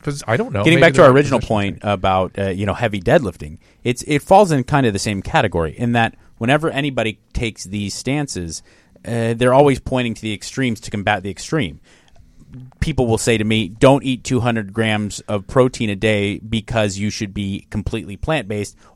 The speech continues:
Speaker 2: or, "Don't be completely plant-based. You need to be, follow a Paleolithic diet." And I go, "No, the reality is, is that there's balance between
Speaker 1: Yes.
Speaker 2: the two that falls somewhere in the middle."
Speaker 1: And,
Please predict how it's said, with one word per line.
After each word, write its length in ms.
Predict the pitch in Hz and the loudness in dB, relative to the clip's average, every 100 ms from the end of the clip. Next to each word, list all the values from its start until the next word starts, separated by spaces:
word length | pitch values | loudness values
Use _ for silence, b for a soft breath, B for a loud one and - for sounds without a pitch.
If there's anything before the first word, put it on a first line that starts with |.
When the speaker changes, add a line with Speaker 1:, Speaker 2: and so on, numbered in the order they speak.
| - | 4
Speaker 2:
or, 340 | 165 143 123 b b - | 8 8 6 b b 2
"Don't 240 | 147 147 131 | 4 6 4
be 120 | 131 | -2
completely 400 | 131 123 120 117 | -2 -2 -2 -4
plant-based. 520 | - 135 117 113 - | -2 -2 0 -2 0
You 40 | |
need 140 | 123 120 | 0 0
to 60 | |
be, 100 | 101 | -2
follow 340 | 107 127 113 104 | 0 2 2 0
a 60 | |
Paleolithic 760 | 98 - 127 117 110 113 113 98 | -2 -2 0 0 0 -2 -4 0
diet." 280 | 127 123 110 | 4 4 2
And 100 | 131 | 4
I 60 | |
go, 160 | 143 - b b | 4 2 b b
"No, 160 | 220 202 | 4 6
the 100 | 202 | 6
reality 560 | 233 330 349 190 143 | 8 10 10 8 8
is, 220 | 131 135 147 | 6 6 4
is 140 | 131 | 2
that 160 | 139 135 | 2 4
there's 140 | 135 | 2
balance 500 | 131 170 170 123 113 | 4 6 6 4 0
between 360 | 120 - 127 117 | -4 -2 0 0
Speaker 1:
Yes. 0 | |
Speaker 2:
the 60 | |
two 260 | 113 190 160 | 0 2 4
that 140 | 131 | 2
falls 300 | - 127 117 | 2 2 2
somewhere 240 | - 117 107 | 0 -2 -2
in 60 | |
the 40 | 101 | -2
middle." 240 | 139 | 0
Speaker 1:
And, 80 | 123 | 0